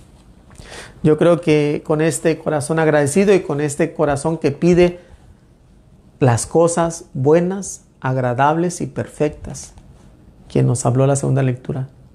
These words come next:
el hacer la voluntad de Dios, el buscar la voluntad de Dios, que este, esta manera de pedirle a Dios, pedirle todas estas cosas buenas, más que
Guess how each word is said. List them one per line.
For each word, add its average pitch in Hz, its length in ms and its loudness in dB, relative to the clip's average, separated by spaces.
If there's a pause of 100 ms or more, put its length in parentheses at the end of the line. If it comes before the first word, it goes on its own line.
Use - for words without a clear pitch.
(720)
el 123 180 2
hacer 160 440 2
la 151 120 2
voluntad 120 480 -4
de 120 140 -6
Dios, 127 400 -10 (420)
el 127 200 2
buscar 143 600 0
la 139 160 -2
voluntad 123 360 -4
de 123 100 -4
Dios, 120 300 -10 (640)
que 127 480 2
este, 160 800 2 (260)
esta 151 220 -2
manera 151 420 2
de 147 100 0
pedirle 147 520 2
a 143 80 0
Dios, 147 480 0 (800)
pedirle 156 480 2
todas 170 260 0
estas 175 240 2
cosas 156 380 -2
buenas, 147 280 0
más 160 300 2
que 147 340 -2